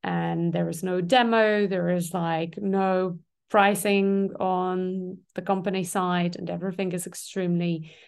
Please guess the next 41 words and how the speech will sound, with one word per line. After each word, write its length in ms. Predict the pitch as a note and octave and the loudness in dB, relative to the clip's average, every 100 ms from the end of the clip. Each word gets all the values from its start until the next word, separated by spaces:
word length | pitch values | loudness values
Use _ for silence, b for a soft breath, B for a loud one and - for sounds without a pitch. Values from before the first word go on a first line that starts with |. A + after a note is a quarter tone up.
| _ | _
sales-led, 840 | - G3 F#3+ F3+ G3 F3+ F3 F3 | 0 2 2 0 0 2 2 0
very 220 | D#3+ F3+ F3+ | 0 -2 -2
traditional. 840 | F#3 F3 F#3 - F#3 F3 F3 F3 | -4 -2 -4 -4 -2 0 2 0
And 380 | F3 E3+ F3 E3 | 0 2 2 2
it 60 | F3+ | -2
doesn't 280 | F#3 G3 | 0 2
matter 280 | F#3 F3+ F#3 | 0 0 -2
really 180 | F3+ F#3 | 0 0
what 200 | F3+ F3+ | 0 -2
the 60 | F3+ | -4
product 400 | - F#3 F#3+ F#3 | -4 -4 -4 -2
team 180 | F#3 F3 | 0 2
does, 460 | F#3+ F3+ G#3 G#3 - | 2 2 0 -2 -8
the 120 | F#3+ | -6
company 360 | F#3 F#3 F3+ | -2 0 0
is 140 | F#3 F3+ | 0 0
not 200 | F3+ F3 | -2 0
really 220 | F#3 F3 | 0 0
going 300 | F3 F3 F3 | 0 0 -2
to 120 | F3 | -4
be 280 | E3+ F#3 E3+ | -2 -2 -2
generating 680 | - F3+ F3+ F3 F3 F3+ F3 | -2 0 2 0 0 -2 -4
product-led 540 | F#3 F3+ F3 F3 - | -4 -6 -4 -4 -2
growth. 300 | F#3+ E3+ - | -2 -2 -2
Yeah, 220 | F#3+ F3+ F3+ | -2 0 2
there 200 | F#3+ F#3 | 2 2
definitely 560 | D#3+ G3+ G#3+ G#3 G3+ | 2 2 2 2 4
needs 360 | G3 F#3 F3+ - | 2 0 -4 -6
to 120 | G3+ | -6
be 440 | E3 E3 F#3 F3 - | -2 0 2 2 2
a 80 | |
buy-in 440 | D#3 F3 F3+ A#3 B3+ | -2 0 2 2 0
from 260 | - G3+ | -2 -2
the 100 | F#3 | -2
C-suite. 720 | F3 G3 G3 - B3+ E4 - - | -4 -4 -4 -2 -2 -2 -6 -4
But 140 | F#3+ | 2
then 180 | G3+ G3+ | 4 4
on 140 | G3+ | 4
the 140 | G3+ G3+ | 4 4
other 160 | G3 | 4
hand, 560 | F#3 F#3+ F3+ F3+ F3 | 2 0 2 2 2